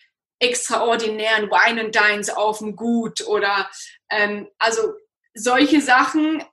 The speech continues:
ähm, Persönlichkeit, das Weingut muss eine Persönlichkeit haben. Ähm, und dann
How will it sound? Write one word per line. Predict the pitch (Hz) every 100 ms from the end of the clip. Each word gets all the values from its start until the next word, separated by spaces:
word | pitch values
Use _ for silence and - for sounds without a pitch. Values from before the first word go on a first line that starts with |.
| - 226
ähm, | 220 220 220
Persönlichkeit, | - 233 226 247 285 294 277 - - 233 220 226 - - - _ _ _ _ _ _ - - _ _ _ _
das | 240 233 208
Weingut | 202 277 285 294
muss | 247 247
eine | 220 220
Persönlichkeit | - 220 226 254 254 233 - 185 156 -
haben. | 165 170 160 165 - _ - - _ -
Ähm, | 214 208 208 208 - _ -
und | 233 233
dann | 240 233